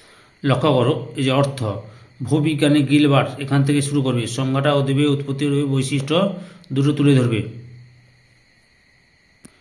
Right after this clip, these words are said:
সঙ্গে উদাহরণটাও দেবে। সাহারা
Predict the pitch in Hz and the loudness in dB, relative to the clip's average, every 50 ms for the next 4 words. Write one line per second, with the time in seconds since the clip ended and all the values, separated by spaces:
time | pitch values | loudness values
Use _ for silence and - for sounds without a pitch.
0 | _ _ _ _ _ _ - - 139 131 135 147 156 135 131 131 123 113 143 147 | _ _ _ _ _ _ -8 -4 0 2 2 2 2 0 -2 -2 0 2 2 2
1 | 143 147 143 143 139 131 120 127 120 139 170 185 - - - - - - - - | 2 2 2 2 2 2 2 2 0 0 0 0 -4 -6 -10 -14 -18 -20 -20 -16
2 | - - 135 123 127 143 151 | -6 0 2 4 4 6 4